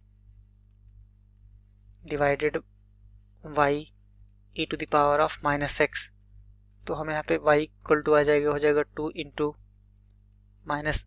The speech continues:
x minus one प्लस में हो जाएगा c e to the power आ जाएगा यहाँ से x आ जाएगा, या फिर इसको हम क्या लिख सकते हैं, y प्लस में हो जाएगा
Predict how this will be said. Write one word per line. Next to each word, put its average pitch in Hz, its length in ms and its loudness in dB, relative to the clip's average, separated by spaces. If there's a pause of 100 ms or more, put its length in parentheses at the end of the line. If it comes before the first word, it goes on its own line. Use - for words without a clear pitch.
(100)
x - 320 0
minus 147 340 -4 (160)
one 160 160 0 (1200)
प्लस 151 240 -2
में 143 80 -12
हो 147 80 -8
जाएगा 147 300 0
c - 260 -6 (260)
e 160 120 -4
to 156 100 -6
the 151 120 -8
power 147 220 6
आ 147 100 6
जाएगा 143 260 -2
यहाँ 147 120 -12
से - 180 -8 (140)
x - 220 -2
आ 143 60 4
जाएगा, 139 380 0 (720)
या 151 120 0
फिर 147 180 -4
इसको - 220 -6
हम 147 200 -12 (640)
क्या 151 100 0
लिख 147 120 -2
सकते - 240 -4
हैं, 139 80 -4
y 147 220 -2 (120)
प्लस 151 220 -2
में 147 80 -14
हो 147 80 -14
जाएगा 147 340 0